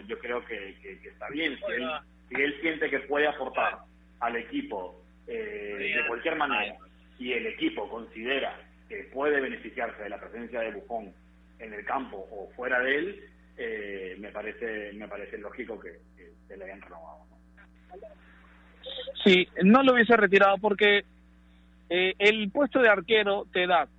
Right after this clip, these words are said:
Speaker 2: te da, te da, te da. Peter Shilton, por ejemplo, te digo un nombre, Peter Shilton, ¿no? Peter Shilton tapó mundiales hasta los cuarenta y un años, o sea, no, en ese sentido sí no,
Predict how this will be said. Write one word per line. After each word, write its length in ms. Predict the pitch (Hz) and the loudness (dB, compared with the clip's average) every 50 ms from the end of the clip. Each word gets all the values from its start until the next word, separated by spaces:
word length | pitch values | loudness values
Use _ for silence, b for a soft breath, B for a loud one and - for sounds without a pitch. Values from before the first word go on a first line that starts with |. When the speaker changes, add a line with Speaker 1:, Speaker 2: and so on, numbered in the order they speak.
| _ _ | _ _
Speaker 2:
te 140 | - 147 147 | 0 2 2
da, 180 | 143 123 113 - - _ _ _ - | 2 2 0 -2 -8 _ _ _ -2
te 120 | - 127 | 2 2
da, 180 | 123 107 98 98 - - - - - - - - - - | 4 2 2 -2 -8 -18 -20 -20 -20 -20 -20 -20 -6 0
te 140 | - 151 143 | 4 4 6
da. 140 | 131 120 | 6 4
Peter 280 | - - 220 208 214 185 | 2 -2 -2 0 0 0
Shilton, 420 | 160 - 196 190 170 143 - 139 135 | 0 0 -2 -2 0 0 -2 -2 -2
por 100 | 143 143 | -2 -4
ejemplo, 300 | 135 - 160 156 160 160 | -4 -4 -4 -4 -2 2
te 80 | 185 196 208 | 4 4 4
digo 180 | 214 208 190 | 4 4 2
un 80 | 180 175 | 2 4
nombre, 420 | 170 170 165 160 143 127 117 113 | 4 4 4 4 2 0 0 -2
Peter 260 | 107 - 151 151 139 117 | -2 -2 0 0 0 0
Shilton, 460 | - - 127 127 120 110 - 95 95 - - - - - - - - - - - - - - | 2 2 2 2 2 -2 -6 -10 -12 -12 -18 -20 -20 -20 -20 -20 -20 -20 -20 -20 -12 -2 2
¿no? 300 | 123 135 147 165 165 - - - - - - | 4 4 6 4 4 2 -2 -10 -12 -6 -2
Peter 220 | - 170 165 170 139 | -2 2 2 2 2
Shilton 320 | - 165 160 160 160 143 | 4 2 4 4 4 6
tapó 320 | 147 127 - 156 160 160 | 4 6 6 6 4 6
mundiales 420 | 160 147 131 127 147 143 151 147 147 | 4 2 4 6 6 6 6 4 2
hasta 160 | 139 - 135 | 4 4 4
los 100 | 123 117 | 4 4
cuarenta 280 | - 120 110 107 107 113 | 4 2 2 4 4 4
y 80 | 120 | 4
un 100 | 120 117 | 4 4
años, 300 | 120 117 110 104 98 95 | 4 4 4 2 -2 -4
o 60 | 110 | 0
sea, 200 | 110 120 120 120 - - - - - - - - - - - - - - - - - - - | 4 4 4 4 2 -2 -10 -20 -20 -20 -20 -20 -20 -20 -20 -20 -20 -20 -20 -20 -20 -16 -10
no, 360 | - 151 156 165 170 180 190 | -6 0 4 4 6 6 6
en 320 | 190 180 - 170 165 170 226 | 4 4 6 6 6 6 6
ese 180 | 240 214 226 | 6 6 6
sentido 460 | 196 208 185 175 156 214 226 220 190 170 | 8 6 6 6 4 4 6 6 4 4
sí 240 | - 190 180 175 | 4 2 2 4
no, 800 | 165 160 160 160 160 156 151 151 151 147 143 135 131 131 143 - | 4 4 4 4 4 4 4 4 4 4 2 2 2 0 -2 -4